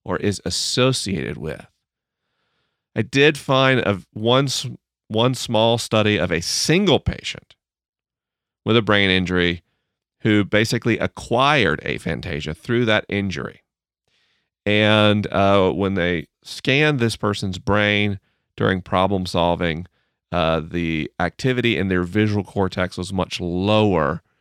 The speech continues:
than control groups of normal brains. One thing that was interesting to me personally is there's a high association with aphantasia with face blindness, a condition that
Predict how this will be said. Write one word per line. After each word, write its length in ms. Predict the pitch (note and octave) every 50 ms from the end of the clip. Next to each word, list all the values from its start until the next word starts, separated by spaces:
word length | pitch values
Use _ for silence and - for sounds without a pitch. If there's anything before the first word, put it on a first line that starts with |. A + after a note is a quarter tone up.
| _ _ _ _
than 200 | - F#2+ F#2 F2+
control 520 | F2 - G2+ F2+ E2+ - - G2+ F#2 F#2 F#2
groups 420 | F#2 F2+ F2+ F2+ D#2 - - -
of 220 | - - E2 E2 F#2+
normal 520 | F2 E2+ E2+ F2 F2+ F#2+ F#2 F2+ E2 D#2
brains. 760 | C#2+ - - D#2+ D2+ D#2+ D#2+ C2+ B1 A1 - - - - - _ _ _ _ _ _ _ _ _ _ _
One 160 | - C#3 F#3 G3+
thing 160 | - A3+ G#3
that 100 | D#3+ -
was 100 | - A2+
interesting 320 | C#3 C3+ C3+ - - A#2 G#2
to 60 | G2+
me 100 | F#2 F2+
personally 920 | - - - - G2 F#2+ G2+ - - - C3 C3+ G2 D#2 E2+ G#2 D#3 E3+ _ _ _ _ _ _ _ _ _ _ -
is 420 | - G#2+ G#2 G#2 G#2 G2 G2+ F#2
there's 220 | G#2 G2+ G2 F#2 G2+
a 80 | F2+
high 600 | F2+ - - - A2+ G#2+ G#2 A2 G#2 G#2+ G#2+ G#2 - -
association 640 | F#2+ - - G2+ G2 - - G2+ G2+ G2 - -
with 160 | G2+ F2+ -
aphantasia 760 | - E2+ F2 - - F2+ E2+ E2+ F#2 F2+ F2+ E2+ - F#2 E2+
with 160 | D#2 D2+ C#2+ -
face 360 | _ - E2+ F2 G2+ G#2+ -
blindness, 560 | - - F#2+ F#2+ G2+ A2 B2 D#3 E3+ - - _ _ _ _ _ _ _ _ _ -
a 140 | - E2+
condition 460 | - - F2 F2+ F2 E2+ - F2+ E2+ E2
that 120 | D#2+ -